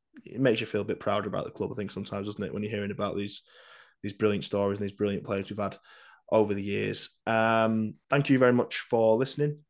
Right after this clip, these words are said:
Uh, you may have watched to a certain degree, not us, but you'll have watched a screen with the audio on it. If you have, that means you're on the Coifcast YouTube channel. For some of you, that might be an easier place to take in the Coifcast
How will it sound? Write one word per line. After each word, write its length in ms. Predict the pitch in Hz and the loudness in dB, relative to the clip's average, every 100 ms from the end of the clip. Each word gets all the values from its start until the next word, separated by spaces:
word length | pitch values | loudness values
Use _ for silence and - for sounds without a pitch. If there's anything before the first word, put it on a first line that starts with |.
| - | 0
Uh, 240 | 113 110 107 | 2 4 2
you 80 | |
may 120 | 120 127 | 2 2
have 160 | 110 | 2
watched 680 | 104 120 - - - - - | 0 2 2 -2 -6 -6 -8
to 80 | 127 | -6
a 60 | 113 | 0
certain 360 | 127 127 120 | 4 4 4
degree, 440 | 127 131 135 143 - | 0 4 4 4 0
not 200 | 151 - | -2 0
us, 320 | 110 120 - - | 0 0 -2 -6
but 80 | 98 | -2
you'll 160 | 104 104 | 0 0
have 80 | 110 | 2
watched 240 | 92 - - | 0 -2 -12
a 60 | 113 | -12
screen 420 | - 113 110 107 | -8 -2 -2 0
with 140 | 104 | -2
the 100 | 107 | 2
audio 280 | 113 117 117 | 4 6 4
on 100 | 113 | 4
it. 120 | 113 - - - - _ - | 0 -4 -20 -20 -20 _ -6
If 140 | - | -2
you 80 | 107 | 2
have, 280 | 120 135 120 | 4 4 4
that 140 | 113 | 2
means 200 | 113 110 | 0 -4
you're 100 | 110 | -2
on 80 | 107 | -2
the 120 | 104 _ - | -6 _ -4
Coifcast 460 | 107 101 - - | -2 -2 -8 -10
YouTube 480 | 110 127 139 139 131 | 0 0 2 0 0
channel. 420 | - 131 131 127 _ _ _ _ _ _ _ _ _ _ _ _ | 2 4 4 2 _ _ _ _ _ _ _ _ _ _ _ _
For 100 | - | -8
some 200 | 143 165 | 0 2
of 80 | 160 | 4
you, 100 | 151 | 4
that 180 | 143 127 | 4 4
might 200 | 127 123 | 2 2
be 100 | 123 | 0
an 80 | 117 | -2
easier 380 | 117 113 110 107 | -2 -4 -4 -2
place 360 | 107 107 - | 0 0 -2
to 80 | 110 | -12
take 320 | - 107 98 | -4 -4 -4
in 100 | 104 | -8
the 60 | 101 | -6
Coifcast 560 | - 104 - 104 - | -2 -2 -2 -8 -8